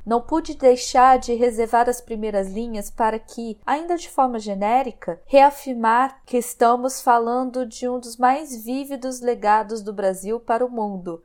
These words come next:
que demonstra, sobretudo, a grandiosidade de um povo que tem a cada dia sua alegria e esperança roubadas por um projeto nefasto de nação. Uns dizem verde e amarela, eu digo cinza,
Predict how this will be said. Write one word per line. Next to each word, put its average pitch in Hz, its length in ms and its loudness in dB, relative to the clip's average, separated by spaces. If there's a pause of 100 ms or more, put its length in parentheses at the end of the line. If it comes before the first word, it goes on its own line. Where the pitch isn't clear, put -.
que 220 140 -4
demonstra, 214 580 -2
sobretudo, 262 800 -4 (280)
a 220 120 4
grandiosidade 240 1080 0
de 220 100 -6
um 285 80 -6
povo 247 460 0
que - 120 -14
tem 233 280 -6
a 226 40 -10
cada 285 320 -2
dia 233 280 -6
sua 240 220 -4
alegria 214 480 -6
e - 20 -6
esperança 226 600 -2
roubadas 220 920 0
por 220 240 2
um 226 260 -2
projeto 220 680 0
nefasto 240 840 0
de 247 160 -8
nação. 208 520 -4 (120)
Uns 208 320 -2
dizem 202 540 -4
verde 185 400 -2
e - 20 6
amarela, 196 920 2
eu 202 180 0
digo 220 400 -8
cinza, 233 800 -6